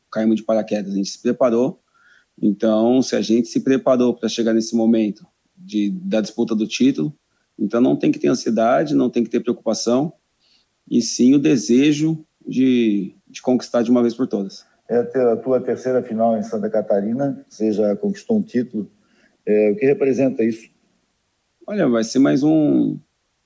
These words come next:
Speaker 1: mais um marco pra minha carreira, né? É, eu que já disputei outras finais, né? Então, agora acho que do mesmo clube disputar o,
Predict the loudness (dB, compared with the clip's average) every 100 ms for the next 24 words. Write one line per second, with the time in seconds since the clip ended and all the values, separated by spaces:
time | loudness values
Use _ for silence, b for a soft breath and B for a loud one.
0 | _ -6 2 2 4 2 0 -2 0 0
1 | 0 -2 -2 0 0 0 -2 -6 _ _
2 | _ _ _ _ _ _ _ -10 -4 -2
3 | 0 0 0 -4 -6 0 0 0 0 -2
4 | -2 -8 -4 -2 0 0 0 0 -4 -6
5 | _ _ -8 -2 0 0 -2 -4 _ _
6 | _ _ _ _ _ _ _ -10 -2 0
7 | 0 -4 -6 -2 0 2 0 0 2 4
8 | 2 0 -6 -2 -2 0 -4 -8